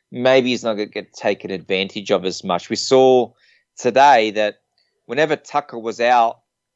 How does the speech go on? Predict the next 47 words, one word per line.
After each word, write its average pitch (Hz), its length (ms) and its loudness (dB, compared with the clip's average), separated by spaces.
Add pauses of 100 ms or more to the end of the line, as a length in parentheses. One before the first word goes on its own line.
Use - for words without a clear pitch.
(360)
Tatum 113 440 -4
was 98 200 -14
in, 90 280 -12
and 92 240 -14
whenever 117 360 0
Tucker - 360 -6
was 104 180 -8
guarding, 107 580 2 (420)
you - 80 -18
know, 110 200 0
a 98 40 -8
bigger 123 340 -4
guy 95 440 -2
like, 95 360 -4
uh, 90 500 -8 (520)
Williams 110 400 -2
or 98 60 -6
something, 107 520 -6 (420)
Tatum 107 440 2
was 92 220 -10
in, 92 240 -8
and, 87 160 -10
and 104 200 -8
Tatum 113 360 0
was 95 260 -14 (140)
trying 110 180 -4
to 98 80 -6
work 101 340 0
these 95 240 -10
smaller 117 460 -2
blokes. - 420 -6
So 110 220 2
I - 40 -6 (580)
think 214 180 -2
Udoka's 165 560 2
played 156 280 -4
a 131 60 -2
really 143 320 -2
good 123 460 -2
game 123 320 2
plan 117 380 -12
for 107 120 -20
most 104 380 -10
of 87 80 -20
this 95 180 -14
series, 101 560 -6
and 101 220 -6